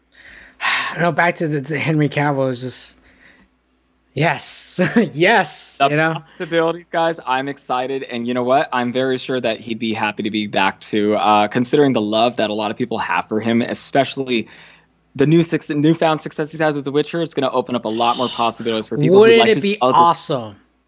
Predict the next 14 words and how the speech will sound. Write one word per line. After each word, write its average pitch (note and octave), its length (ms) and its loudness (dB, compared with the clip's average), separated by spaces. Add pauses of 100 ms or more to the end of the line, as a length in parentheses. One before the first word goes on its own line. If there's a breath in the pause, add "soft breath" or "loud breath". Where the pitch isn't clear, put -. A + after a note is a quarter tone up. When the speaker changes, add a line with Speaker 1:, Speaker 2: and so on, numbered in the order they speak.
(560)
Speaker 1:
if - 180 -6
at C3 140 -4
next E3 380 -2
year's D#3+ 200 0
Comic-Con, A#2 720 -6 (1700)
let's F3 160 0
say F#3+ 200 4
D E3+ 200 -4
C D#3 340 0
announces C#3 480 -4
another C3 340 -2
slate C3+ 320 -2
of B2+ 100 -6
movies? A2+ 580 -10